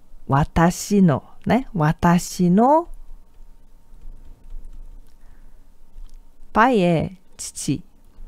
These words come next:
tá? Chichi. Igual a, a esposa do Goku lá, chichi. <laughs> Watashi no chichi.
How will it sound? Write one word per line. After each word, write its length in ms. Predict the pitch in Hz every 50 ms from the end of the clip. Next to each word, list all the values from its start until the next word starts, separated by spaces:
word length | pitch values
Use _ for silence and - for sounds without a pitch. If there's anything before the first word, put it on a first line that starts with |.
| - -
tá? 160 | - 190 208 - - - - - - - - - - - - - - -
Chichi. 400 | - - - - - - - - - - - - - - - - - -
Igual 240 | 151 147 151 156
a, 440 | 170 170 151 139 135 135 - 135 151 - - - _ _ _ _ _ _ _ _ _ _ _ - 190
a 40 | 170
esposa 340 | - - - 143 135 139
do 240 | 139 170 - 135 143 147
Goku 380 | - 156 147 - - - 165 170
lá, 160 | 170 - 156 -
chichi. 380 | - - 165 - - - - - - - - - - - - - - - - -
<laughs> 720 | - - 277 285 277 262 247 233 214 214 196 - - -
Watashi 540 | - 190 - - 277 269 269 - - -
no 200 | 254 254 254 254
chichi. 500 | 262 - - - - - - - - -